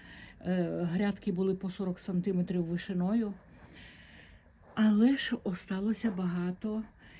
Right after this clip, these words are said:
І зараз, як буде дощик, воно по-, полізе, полізе, полізе, полізе. То мені треба його покропити, потім весною ще раз покропити. Я ж зараз тут нічого садити не буду.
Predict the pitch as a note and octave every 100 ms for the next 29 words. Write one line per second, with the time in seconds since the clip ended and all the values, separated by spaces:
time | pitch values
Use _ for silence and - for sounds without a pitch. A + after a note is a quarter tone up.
0 | - - F#3 G3 G3 F#3 G3 F3+ F#3 F3
1 | E3 G3+ A#3+ - - A#3+ F3+ F3 F3+ G#3+
2 | G#3+ - _ - A#3+ A#3 C4+ C4+ B3+ C4
3 | B3+ C#4 C4 B3 C4 C4 B3 B3 A#3 G3
4 | F#3 F3+ - - - - - G#3 G#3+ G#3+
5 | G#3 G3+ G3+ F#3+ F#3 - A#3+ A#3+ A#3 F3+
6 | D#3+ - G3+ A3 G3+ G#3 G#3+ G#3 F#3 F#3+
7 | D#3+ E3+ - F3+ F3 E3+ F3 - - -
8 | A#3 G3 G#3 G3 F#3+ F#3 G3 G3 F#3 G3
9 | F3 F3 E3 D#3 D3 E3